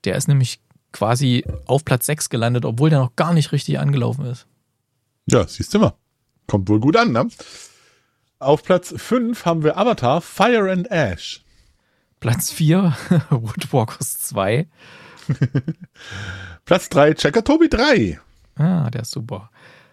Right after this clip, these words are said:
Speaker 1: Platz zwei, Extra Wurst.
Speaker 2: Platz Nummer eins. In den Kinocharts der Innenstadtkinos Stuttgart. The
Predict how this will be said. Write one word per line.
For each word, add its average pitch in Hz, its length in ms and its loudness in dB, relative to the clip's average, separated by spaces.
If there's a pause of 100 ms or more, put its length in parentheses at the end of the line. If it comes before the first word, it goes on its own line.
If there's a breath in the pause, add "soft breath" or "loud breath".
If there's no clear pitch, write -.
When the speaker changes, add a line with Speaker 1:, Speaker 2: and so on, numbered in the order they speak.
(140)
Speaker 1:
Platz - 300 -4
zwei, 127 300 0
Extra 151 420 0
Wurst. - 560 -2 (1300 soft breath)
Speaker 2:
Platz 98 720 0 (100)
Nummer 92 580 -4
eins. - 840 -12 (640)
In 87 160 -2
den 98 100 2
Kinocharts 110 760 -2
der 104 100 2
Innenstadtkinos 95 680 -6
Stuttgart. - 500 -12 (880)
The 92 80 6